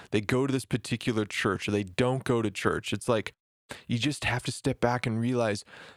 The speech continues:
those same forces are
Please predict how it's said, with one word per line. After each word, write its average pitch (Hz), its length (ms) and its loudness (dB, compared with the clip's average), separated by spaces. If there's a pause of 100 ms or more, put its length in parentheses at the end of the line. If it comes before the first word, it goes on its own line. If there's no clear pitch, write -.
(120)
those 139 440 2
same 156 760 -2
forces 143 920 0
are 113 160 2